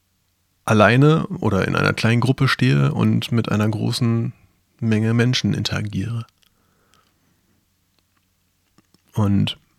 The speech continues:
da habe ich das Selbstvertrauen und da geht's mir gut und da fühle ich mich wohl und hab auch Spaß,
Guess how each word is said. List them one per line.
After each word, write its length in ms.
da 120
habe 120
ich 160
das 160
Selbstvertrauen 640
und 180
da 80
geht's 220
mir 80
gut 240
und 380
da 320
fühle 300
ich 80
mich 280
wohl 360
und 380
hab 200
auch 160
Spaß, 640